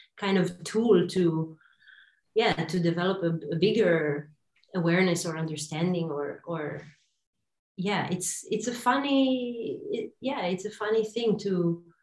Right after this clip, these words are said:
to <laughs> kind of on one hand when you're doing something, you know, when, when you are, like, bending that knee, then, like, this is the important thing, like, what is happening there and how much can I bend it and, and, and how do I stabilize myself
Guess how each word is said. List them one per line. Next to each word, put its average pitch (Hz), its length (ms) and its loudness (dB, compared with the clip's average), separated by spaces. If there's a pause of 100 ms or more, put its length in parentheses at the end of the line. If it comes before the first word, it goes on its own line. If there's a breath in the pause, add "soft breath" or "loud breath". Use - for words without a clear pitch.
(280 soft breath)
to 208 80 0
<laughs> - 140 -2
kind 226 180 8
of 202 140 6
on 190 140 4
one 202 200 6
hand 196 300 2 (520)
when 208 280 8
you're 208 220 8
doing 220 300 6
something, 165 640 -4
you 165 140 -6
know, 170 180 -2
when, 170 180 2 (300)
when 214 140 4
you 214 160 4
are, 170 160 4
like, 165 180 -2 (160)
bending 196 460 6
that 185 260 2
knee, 202 460 8
then, 175 180 -2
like, 165 280 -4
this 214 220 4
is 185 120 0
the 202 80 4
important 190 500 -2
thing, 269 420 2
like, 160 220 0 (100)
what 214 180 2
is - 180 -4
happening 214 560 0
there 143 220 -2
and 165 160 -6
how 196 260 0
much 214 180 -4
can 214 140 -2
I 214 180 2
bend 220 300 0
it 151 140 2
and, 160 180 -6 (100)
and, 160 300 -6 (320 loud breath)
and 165 260 0
how 170 240 0
do 214 120 4
I 214 80 4
stabilize 220 640 0
myself 160 520 -2